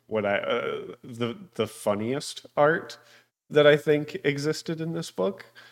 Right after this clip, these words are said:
Um, and, uh, you know, it's,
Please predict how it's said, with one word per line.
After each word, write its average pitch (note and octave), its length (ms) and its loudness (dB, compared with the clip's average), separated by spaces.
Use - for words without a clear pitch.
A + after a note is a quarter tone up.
Um, A2 580 6
and, A#2+ 240 2
uh, C#3+ 460 -6
you C3 160 -2
know, C#3 140 0
it's, - 380 -8